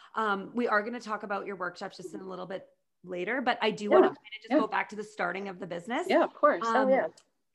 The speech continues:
Speaker 1: so the name, lo-, the store name Local, I mean, it's,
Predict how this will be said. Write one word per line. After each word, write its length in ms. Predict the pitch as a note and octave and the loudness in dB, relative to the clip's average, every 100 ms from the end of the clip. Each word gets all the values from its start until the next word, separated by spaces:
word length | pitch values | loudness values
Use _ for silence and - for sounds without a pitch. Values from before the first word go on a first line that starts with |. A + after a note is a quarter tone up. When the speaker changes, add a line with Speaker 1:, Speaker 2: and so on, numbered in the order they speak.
| - | -10
Speaker 1:
so 400 | - C4+ C4+ - | 0 2 4 2
the 160 | G#3 C#4 | 0 2
name, 320 | C4 C#4+ F#4 G#4 - | 4 4 4 2 -2
lo-, 180 | A3 G#3 | -4 -2
the 100 | A#3 | -2
store 260 | - B3 | 2 2
name 200 | D#4 D4 | 4 4
Local, 280 | G#3 G#3 F3 | 2 2 2
I 100 | F#3 | 2
mean, 260 | G3 G3 G3+ | 2 -2 -2
it's, 260 | G#3+ G#3+ | -8 -10